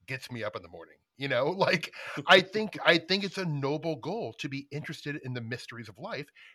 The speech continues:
Speaker 1: and U F Os and all that stuff is just a component of the big mystery of, like, what does it all mean, man? You know, <laughs> like, not to get too
Speaker 2: Yeah.
Speaker 1: philosophical, but you know what I'm saying? Like,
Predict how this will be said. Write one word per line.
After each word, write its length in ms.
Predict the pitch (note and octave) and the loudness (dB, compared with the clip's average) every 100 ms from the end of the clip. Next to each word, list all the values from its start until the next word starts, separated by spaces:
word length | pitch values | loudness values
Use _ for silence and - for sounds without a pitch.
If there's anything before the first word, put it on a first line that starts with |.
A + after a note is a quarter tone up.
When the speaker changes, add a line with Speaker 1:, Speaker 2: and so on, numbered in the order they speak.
| _ | _
Speaker 1:
and 200 | F#3 G3+ C#3 | -2 -2 -2
U 200 | G#3 C4 | -4 -2
F 140 | B3+ | 0
Os 300 | D3+ D#3+ D3+ | 0 0 -2
and 80 | C3+ | -4
all 80 | F3 | -2
that 60 | |
stuff 180 | - F3+ - | -2 -2 -4
is 120 | D3 | -8
just 200 | D#3+ D#3+ | -8 -10
a 40 | |
component 520 | - D#3 - G3+ F3+ - | -10 -8 -4 -2 -2 -4
of 220 | B2 B2+ A2 A#2 | -2 -2 -4 -6
the 220 | A#2+ A2+ G#2 | -4 -4 -6
big 240 | C#3 C#3 A#2 | -6 -6 -6
mystery 460 | C3 - A2 F#2 | -10 -10 -14 -14
of, 100 | G2 | -10
like, 160 | G#2 G2+ _ _ | -8 -10 _ _
what 300 | A2+ B2+ G#3+ | -8 -2 -2
does 160 | C4 | -4
it 100 | C4+ | -8
all 240 | B3+ B3+ B3+ | -8 -8 -8
mean, 340 | G3 G2 F2+ | -8 -10 -14
man? 320 | F#2+ F#2+ A2 | -14 -12 -10
You 100 | D3 | -10
know, 140 | C#3+ D3+ | -2 0
<laughs> 100 | G#3 | 0
like, 240 | E3 - - - | -2 -4 -12 2
not 220 | F#3+ A3+ | 8 8
to 80 | A#3 | 8
get 140 | G3 D#3 | 0 -2
too 100 | G3+ | -2
Speaker 2:
Yeah. 40 | |
Speaker 1:
philosophical, 800 | D3 E3+ C#3 G3 A#3+ D#3+ D3 B2 A#2 | 2 2 4 4 2 -2 -2 0 -2
but 180 | E3+ | -4
you 60 | E3+ | 0
know 80 | F#3 | 0
what 80 | G3 | 0
I'm 60 | |
saying? 260 | - G3 G#3 | -2 -6 -4
Like, 220 | C#3+ | -4